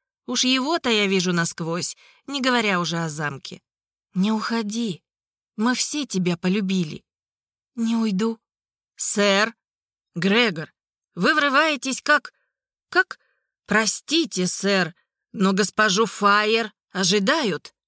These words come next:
По лицу лорда Харди пробежала тень.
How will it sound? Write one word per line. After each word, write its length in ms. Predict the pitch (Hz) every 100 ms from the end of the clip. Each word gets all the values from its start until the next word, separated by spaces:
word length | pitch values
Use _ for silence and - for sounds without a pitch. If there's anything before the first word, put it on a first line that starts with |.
| _ _ _ _ _ _ _ _ _
По 80 | 180
лицу 400 | 180 185 247 262
лорда 420 | 254 262 226 220
Харди 480 | - 262 277 240 269
пробежала 680 | 262 240 262 233 214 202
тень. 520 | 196 247 233 165 160